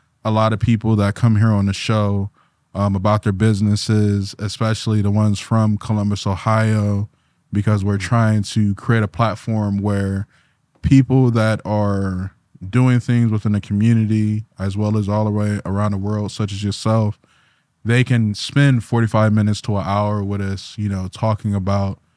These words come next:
the business, talking about their life, their mental health, and, you know, just good conversation in, in general.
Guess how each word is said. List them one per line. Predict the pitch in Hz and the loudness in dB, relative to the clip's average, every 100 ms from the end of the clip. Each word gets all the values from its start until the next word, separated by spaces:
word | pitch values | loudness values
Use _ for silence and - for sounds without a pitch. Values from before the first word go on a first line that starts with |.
| _ - | _ -6
the | 107 | -6
business, | 92 113 107 107 101 95 | 0 2 2 0 0 -2
talking | 113 107 | -2 0
about | 107 98 | 0 0
their | 104 | -2
life, | 98 101 98 98 | 0 0 -2 -2
their | 98 | -4
mental | 101 101 - | -2 -2 -4
health, | 90 107 101 95 - | -2 -2 -2 -4 -4
and, | 101 95 95 - _ _ _ - | -2 -2 -4 -8 _ _ _ -2
you | 107 | 0
know, | 104 98 101 98 | 2 0 0 -2
just | 127 120 | 0 2
good | 139 135 | 2 2
conversation | 135 117 - 120 117 110 | 2 2 0 0 0 0
in, | 107 101 | 2 0
in | 104 101 | 0 0
general. | 113 120 101 98 | 2 2 0 -2